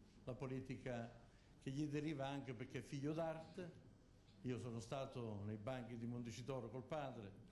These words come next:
persona integerrima, culturalmente aperta,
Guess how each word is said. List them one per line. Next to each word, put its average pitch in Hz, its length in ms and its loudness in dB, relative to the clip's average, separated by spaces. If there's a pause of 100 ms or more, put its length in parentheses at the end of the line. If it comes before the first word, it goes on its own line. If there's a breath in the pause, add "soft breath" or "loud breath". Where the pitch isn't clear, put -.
(540 loud breath)
persona 127 560 0
integerrima, 120 1120 0 (840)
culturalmente 143 1500 2
aperta, 160 960 2